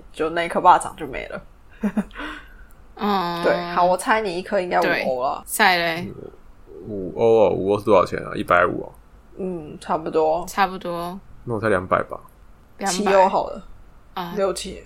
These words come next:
Speaker 2: 好，答案是五欧。
Speaker 1: 五欧吧。OK，OK。
Speaker 2: 超贵的。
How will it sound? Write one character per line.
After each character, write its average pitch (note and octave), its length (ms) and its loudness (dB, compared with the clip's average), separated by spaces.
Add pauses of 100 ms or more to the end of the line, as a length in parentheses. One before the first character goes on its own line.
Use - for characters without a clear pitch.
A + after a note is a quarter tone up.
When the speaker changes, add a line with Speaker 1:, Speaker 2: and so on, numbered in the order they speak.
(380)
Speaker 2:
好， F3+ 160 0
答 F3+ 180 2
案 F#3+ 160 2
是 G3+ 220 -2
五 E3+ 220 -8
欧。 - 160 0
Speaker 1:
五 - 20 4
欧 G3 180 8
吧。 F3+ 360 8 (140)
OK，OK。 E3+ 680 -6 (600)
Speaker 2:
超 A#3 300 8
贵 D4+ 380 8
的。 D#4 80 6